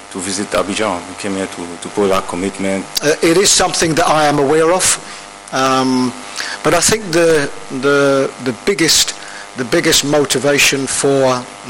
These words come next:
Speaker 2: the players, uh, is that, um, we are here. We didn't get the result we needed in the first game. This is the motivation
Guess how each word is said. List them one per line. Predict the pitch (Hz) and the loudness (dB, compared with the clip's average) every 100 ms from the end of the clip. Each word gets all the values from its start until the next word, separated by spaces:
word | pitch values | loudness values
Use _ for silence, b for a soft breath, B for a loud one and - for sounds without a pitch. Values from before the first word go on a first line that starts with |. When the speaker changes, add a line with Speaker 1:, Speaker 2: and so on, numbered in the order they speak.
| 117 | -8
Speaker 2:
the | 123 | -6
players, | - 139 151 156 - - - 101 101 139 | -2 2 4 4 4 2 -2 -8 -14 -8
uh, | 131 123 120 - | -4 -4 -4 0
is | 143 135 - | 2 4 4
that, | 139 - - - - - B B B B B | 2 -2 -8 -16 -16 -16 B B B B B
um, | 123 123 123 120 113 110 101 - 127 | 0 2 2 0 -2 -4 -10 -10 0
we | 139 | 4
are | 131 | 4
here. | 123 147 180 190 175 - 139 | 4 4 4 2 -2 -10 -4
We | 131 143 139 135 131 - - | 0 2 4 2 0 -6 -4
didn't | 156 165 156 | 0 2 2
get | 139 156 | 2 0
the | 131 | 2
result | 135 117 151 156 135 | 2 4 4 2 0
we | 135 | 0
needed | 143 143 139 | 0 0 0
in | 131 127 | 0 -2
the | |
first | 110 151 143 - | 0 0 2 2
game. | - 151 170 156 - - B B B B | 2 0 -2 -8 -16 -16 B B B B
This | 175 165 | 2 2
is | 170 | 2
the | 156 | 2
motivation | 156 160 156 143 156 151 180 175 | 2 2 2 2 4 4 2 -2